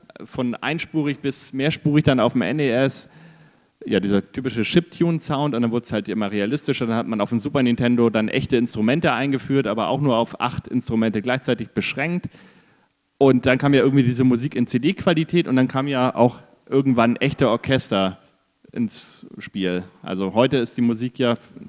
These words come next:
ja, auf demselben Level wie eben Hollywood-Filmproduktionen. Und ja, entsprechend fließen da auch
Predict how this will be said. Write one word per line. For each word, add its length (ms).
ja, 140
auf 160
demselben 400
Level 320
wie 140
eben 280
Hollywood-Filmproduktionen. 1500
Und 1040
ja, 180
entsprechend 680
fließen 420
da 120
auch 200